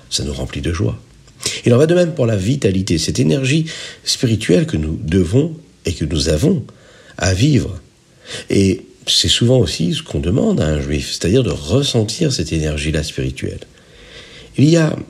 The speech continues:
la vitalité que nous avons parce que nous la méritons. Nous étudions, nous prions, nous accomplissons les mitzvot de la meilleure façon possible. Et donc, nous avons de la vitalité, de l'énergie dans tout ce que nous faisons.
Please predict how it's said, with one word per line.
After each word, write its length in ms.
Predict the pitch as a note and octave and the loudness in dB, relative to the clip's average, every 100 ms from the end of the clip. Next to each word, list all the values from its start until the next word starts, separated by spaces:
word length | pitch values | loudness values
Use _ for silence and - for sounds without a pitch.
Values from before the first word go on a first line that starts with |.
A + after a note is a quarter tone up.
| - D2+ | -6 -2
la 140 | E2+ F2+ | 0 0
vitalité 600 | E2+ F#2 F2+ F#2+ G2 F2 | 0 0 0 2 2 2
que 120 | D#2+ | 0
nous 400 | D2+ E2 D#2+ D2 | 2 2 2 0
avons 440 | C#2+ D#2+ F2+ F2+ | 0 0 2 0
parce 280 | D2+ C#2 - | 0 -4 -6
que 340 | - E2 E2 D#2+ | -2 0 0 2
nous 160 | F#2 D2+ | 2 2
la 80 | |
méritons. 400 | D2 - - A3 - - - - - - | 0 -2 0 0 -2 -16 -20 -20 -18 -6
Nous 200 | - - | -4 -2
étudions, 720 | C#2 - - D#2+ F2+ F#2+ F#2+ - | -4 -4 0 2 2 2 0 -6
nous 80 | - | -10
prions, 640 | - - E2+ F#2+ G#2+ G#2+ A2 - - - | -8 -6 0 4 4 2 -2 -16 -20 -8
nous 60 | D2 | -4
accomplissons 380 | - - - C#2+ | -4 -4 -4 -2
les 80 | |
mitzvot 260 | D#2+ E2 F#2 | 0 2 2
de 80 | D#2 | 0
la 100 | D2 | 0
meilleure 200 | C#2 - | 0 0
façon 260 | - - | -2 -2
possible. 380 | - B2+ F#3 C3+ - - - | 0 2 4 2 0 -10 0
Et 80 | A2+ | 2
donc, 160 | D#3+ D#3+ - - | 2 0 -12 2
nous 200 | A2+ A2 | 4 6
avons 240 | B2 C3+ | 6 4
de 120 | A2+ F2 | 4 2
la 140 | D2+ | -2
vitalité, 600 | D2+ B2 B2+ G#2+ G#2 - | 0 0 2 2 2 0
de 60 | C3 | 2
l'énergie 500 | G#2 G2 F2 A#2 G#3+ | 6 6 4 4 4
dans 100 | G#2 | 2
tout 140 | - | 0
ce 60 | - | 2
que 100 | F#3 | 2
nous 80 | |
faisons. 320 | E3+ F3+ D#3+ | 4 2 0